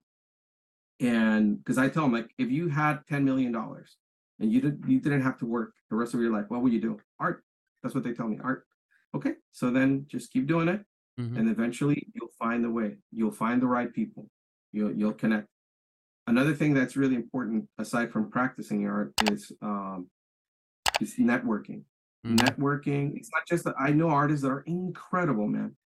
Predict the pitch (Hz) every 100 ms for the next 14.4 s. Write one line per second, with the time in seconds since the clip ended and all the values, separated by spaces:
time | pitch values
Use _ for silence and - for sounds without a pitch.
0 | _ _ _ _ _ 113 - - 131 123
1 | 127 120 113 107 120 113 - _ 110 117
2 | 117 117 - 165 180 180 196 175 156 170
3 | 156 175 208 - 139 160 156 151 - 175
4 | 170 190 208 240 - _ _ - - 135
5 | 147 170 175 160 170 175 170 147 156 151
6 | 131 _ _ - - _ 151 131 127 147
7 | 147 139 127 - - 160 196 135 160 160
8 | 131 127 233 - _ _ _ _ _ 139
9 | 147 151 151 147 143 - - _ _ _
10 | _ _ - 123 110 131 131 123 117 117
11 | 113 117 113 107 107 113 113 - - 120
12 | 135 135 131 131 123 123 139 107 104 -
13 | 107 - _ 120 143 131 151 147 - 147
14 | 147 151 - -